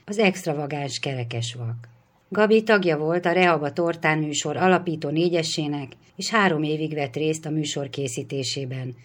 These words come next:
mint szerkesztő, műsorvezető. Érkezését a rádióba segítő kutyája, Sam és hangos, ikonikus nevetése jelezte.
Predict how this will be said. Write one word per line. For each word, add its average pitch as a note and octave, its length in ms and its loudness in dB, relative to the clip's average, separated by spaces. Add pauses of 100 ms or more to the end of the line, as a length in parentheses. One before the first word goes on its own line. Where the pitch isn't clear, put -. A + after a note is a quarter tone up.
(260)
mint G#3+ 160 -6
szerkesztő, C#3 840 -2
műsorvezető. A#2 960 -4 (1300)
Érkezését F3+ 840 4
a E3 80 -6
rádióba E3+ 640 0
segítő E3+ 560 2
kutyája, C#3+ 640 -4
Sam F3+ 580 2 (100)
és - 160 -6
hangos, F#3+ 440 2
ikonikus D#3+ 560 -2
nevetése C3 600 -4
jelezte. A#2+ 580 -8